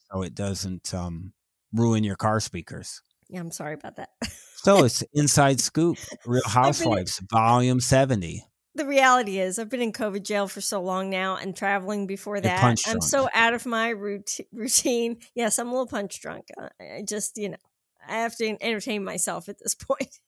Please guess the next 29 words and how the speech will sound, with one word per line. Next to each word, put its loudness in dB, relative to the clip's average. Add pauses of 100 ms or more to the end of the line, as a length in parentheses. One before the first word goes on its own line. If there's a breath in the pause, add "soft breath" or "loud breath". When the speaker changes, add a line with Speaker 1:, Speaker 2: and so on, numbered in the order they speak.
(600)
Speaker 1:
We 8
have 6
got 4 (140)
stories 2
of, 2
evidently, 6
if 2
you 6
are 4
listeners 2
of 4
our 2
other 4
podcasts, -2 (140)
and -4 (160)
Speaker 2:
<laughs> -18
Speaker 1:
here's 10
the 8
bad 6
thing. 0
I 0
guess 4
I 6
have 4
to -2
put 0
out 2 (400 loud breath)
ninety 4
day 2